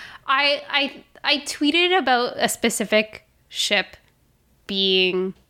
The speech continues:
misled, and I wouldn't say I'm, I was diehard shipping that.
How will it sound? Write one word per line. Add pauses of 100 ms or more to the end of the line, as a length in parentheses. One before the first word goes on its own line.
misled,
and
I
wouldn't
say
I'm,
I
was
diehard
shipping
that.